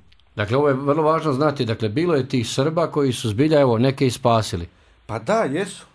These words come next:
Speaker 2: Evo, jesu.
Speaker 1: To znači,
Speaker 2: Da.
Speaker 1: kao što je treba ove pohvaliti, a onda ima i tih koji su, evo, činili suprotno.
Speaker 2: Pa ima, evo, o, mislim, kad pogledate to sad sve, ja znam da je Ireni teško.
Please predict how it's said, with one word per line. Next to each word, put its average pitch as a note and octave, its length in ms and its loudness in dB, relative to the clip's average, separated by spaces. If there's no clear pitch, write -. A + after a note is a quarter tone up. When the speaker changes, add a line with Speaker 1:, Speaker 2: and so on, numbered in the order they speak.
Speaker 2:
Evo, C#3 220 2
jesu. F3 220 2
Speaker 1:
To C3+ 140 6
znači, D3 480 2
Speaker 2:
Da. C#3 100 -4
Speaker 1:
kao C#3+ 220 6
što C3+ 220 0
je B2 120 -2
treba C#3 280 4
ove B2+ 180 2
pohvaliti, D#3+ 800 2
a C3 100 0
onda D#3 220 4
ima D#3 220 2
i C#3 100 -2
tih D3+ 200 0
koji D3 220 2
su, C#3+ 160 -4
evo, C#3+ 120 0
činili C#3+ 360 0
suprotno. B2 460 -2
Speaker 2:
Pa C#3 220 6
ima, G3 460 6
evo, F3 220 8
o, C#3 420 4
mislim, C3+ 360 -4
kad C#3 240 0
pogledate G#3+ 420 4
to A3 180 4
sad G#3+ 240 4
sve, A3 280 4
ja F3 180 6
znam G3 220 4
da E3+ 60 4
je E3 80 6
Ireni E3+ 360 4
teško. C3 580 2